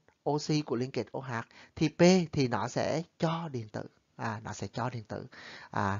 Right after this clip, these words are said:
chúng ta thấy là điện tử p trên oxy đã cho điện tử. À, cho điện tử. À, đối với phenol thì oxy nó sẽ cho điện tử vào nhân thơm. Còn đối với axit carboxylic thì oxy của O H sẽ cho điện tử vào nối đôi C O.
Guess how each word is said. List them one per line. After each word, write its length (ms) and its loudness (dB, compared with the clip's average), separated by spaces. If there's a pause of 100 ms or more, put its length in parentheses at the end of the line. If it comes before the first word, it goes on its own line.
(160)
chúng 120 -2
ta 100 6
thấy 180 4
là 240 8
điện 220 6
tử 160 4
p 140 2 (520)
trên 200 8
oxy 300 4
đã 140 4 (100)
cho 220 0
điện 200 -2
tử. 100 -4 (320)
À, 460 2 (320)
cho 160 8
điện 160 4
tử. 220 2 (360)
À, 200 2 (420)
đối 120 6
với 140 10
phenol 400 6 (100)
thì 160 6
oxy 500 8
nó 80 2
sẽ 200 0
cho 200 6
điện 140 4
tử 140 4
vào 140 0
nhân 220 -4
thơm. 260 8 (380)
Còn 200 8
đối 140 8
với 160 6
axit 300 2
carboxylic 580 4
thì 100 6 (100)
oxy 300 6
của 180 0
O 140 0
H 320 2
sẽ 120 0
cho 220 4
điện 160 0
tử 180 0
vào 160 2
nối 100 -2
đôi 200 -4
C 220 -2
O. 180 2